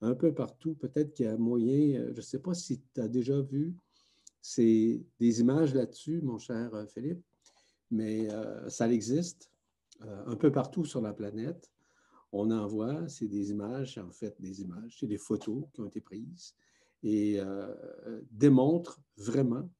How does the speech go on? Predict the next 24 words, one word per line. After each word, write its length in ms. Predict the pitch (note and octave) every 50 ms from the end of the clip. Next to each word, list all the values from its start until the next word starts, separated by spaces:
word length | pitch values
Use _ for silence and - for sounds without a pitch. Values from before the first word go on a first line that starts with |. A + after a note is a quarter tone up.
| _ _
que 100 | - A#2
ces 240 | A2 - - A#2+ G#2+
faisceaux 440 | - - - A2+ A2 - B2+ C3+ D#3
dont 200 | D3 C3+ A2 A2
tu 120 | - -
parles 260 | _ G2+ G2 A#2+ D3 C3+
existent 580 | A#2 A#2 A2+ G#2+ G#2 A#2 C#3 C3+ C#3 - _ _ _ _ _ _ _ _ _ _ _ _
vraiment, 320 | - - F3 F#3+ - G3 A#3 - _ _ _ _ _ _ _ _
physiquement, 800 | _ - - - - B2 G#2 A2+ A#2+ - - A2 A2 C3 C#3+ G#3+ - _ _ _ _ _ _ _ _ -
et 100 | A#2+ A#2
on 100 | A2+ -
peut 120 | - C3
les 120 | B2 B2
voir 220 | A2+ A2+ C3 C#3 C3
avec 220 | B2 B2 A#2+ -
les 320 | A#2+ G#2+ G#2+ G2+ G#2 A2 B2
yeux 100 | A#2+ A2+
de 100 | A2+ G#2
chair 300 | - G#2+ G2 A#2 - - _ _ _ _ _ _ _ _ _ _ _ _ _ _ _ _ _ _
pour 100 | - G#2
les 140 | G#2+ G#2+ G2
voir. 400 | G#2+ A2 A2+ - - - C#3 - _ _ _ -
Elles 200 | - G#2+ A2 -
traversent 640 | - B2 A2+ G#2+ A2 A#2+ B2 B2 - - - -